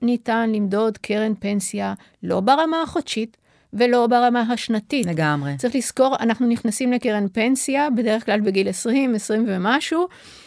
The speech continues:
Speaker 1: ועד גיל שישים ושתיים לנשים, שישים ושבע לגברים, כשאנחנו מדברים על זה שעוד יכול,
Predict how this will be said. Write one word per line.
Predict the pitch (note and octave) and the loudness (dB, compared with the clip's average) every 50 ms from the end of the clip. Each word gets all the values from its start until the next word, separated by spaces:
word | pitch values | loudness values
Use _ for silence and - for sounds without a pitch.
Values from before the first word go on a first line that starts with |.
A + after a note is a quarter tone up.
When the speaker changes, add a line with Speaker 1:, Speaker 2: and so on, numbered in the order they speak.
| - - - | -20 -14 -6
Speaker 1:
ועד | G3 G#3 B3+ C#4+ F4 - - - B3 C#4 D4+ C4 | 0 2 2 4 2 2 2 2 4 4 4 2
גיל | G#3+ G#3 C4+ D4+ D#4+ D4 | 2 0 0 0 0 0
שישים | C#4+ - B3+ - - C4+ C4 | -2 -2 -2 -2 0 0 0
ושתיים | B3+ A#3 - B3+ B3 C4+ C4 | 0 0 0 0 2 2 2
לנשים, | A#3 A3 A3 G#3+ - C#4+ D4 | 2 2 0 0 0 0 0
שישים | C4+ C#4+ - - B3 A#3+ | 0 0 0 0 0 0
ושבע | A#3 - A#3+ A#3 A#3 A3+ | 0 0 0 0 0 0
לגברים, | G#3+ G3 F#3 F#3 G3 G3 A3+ B3+ C4 B3+ | 0 0 -2 -2 -2 0 0 0 0 -2
כשאנחנו | - G#3+ G3 A3 G3+ | -2 -4 -2 -2 -2
מדברים | G3 F#3+ F#3+ G3+ G#3+ | -2 -2 -2 -2 -2
על | A3+ G#3+ | -2 -2
זה | G#3 G#3 | -2 -4
שעוד | G3+ G#3+ G3 F#3 - | -4 -4 -4 -4 -6
יכול, | G3 - - G#3+ | -6 -6 -4 -4